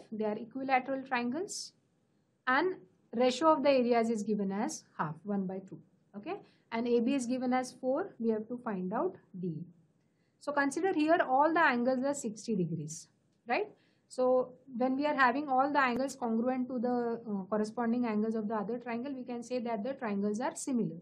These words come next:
So here all the angles are congruent, so we can say that the triangles are similar by A A A test. Okay,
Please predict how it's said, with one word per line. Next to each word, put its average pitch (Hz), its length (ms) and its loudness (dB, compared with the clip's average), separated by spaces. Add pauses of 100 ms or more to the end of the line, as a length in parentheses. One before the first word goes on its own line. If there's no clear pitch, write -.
(400)
So - 140 -6
here 294 200 2
all 285 240 6
the 311 60 4
angles 269 400 2
are 262 100 0
congruent, 262 560 -4
so 285 100 -6
we 247 120 -4
can 247 200 -6
say 285 260 -8
that 240 160 -2
the 226 100 -4
triangles 226 520 0
are 247 140 2
similar 214 400 -2
by 226 380 -4
A 214 60 2
A 214 220 2 (160)
A 180 60 -4 (120)
test. - 320 -16 (480)
Okay, 339 260 -4